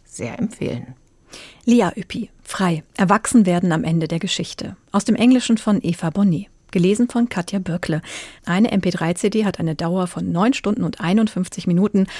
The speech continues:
Speaker 2: und ist für achtundzwanzig Euro zu haben. Die Produktion von Bayern zwei ist bei der Audio Verlag erschienen. Und das Hörbuch kommt auf den zweiten Platz der H R zwei Hörbuch-Bestenliste vom März.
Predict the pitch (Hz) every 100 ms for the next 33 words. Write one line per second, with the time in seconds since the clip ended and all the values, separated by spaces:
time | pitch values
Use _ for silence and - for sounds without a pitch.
0 | - - - - - - 160 - 165 -
1 | 165 151 214 - 151 - - - - -
2 | - - - - - _ - 202 - 233
3 | 226 - 285 320 202 180 170 160 - 151
4 | 185 185 - 156 165 196 - 170 170 165
5 | 151 160 156 - - - - - - _
6 | - - - 269 220 214 - 190 - -
7 | 160 - 165 254 - 262 196 226 - 170
8 | 185 - 180 - 175 160 180 180 165 -
9 | 175 - 190 170 - 170 175 160 160 160
10 | -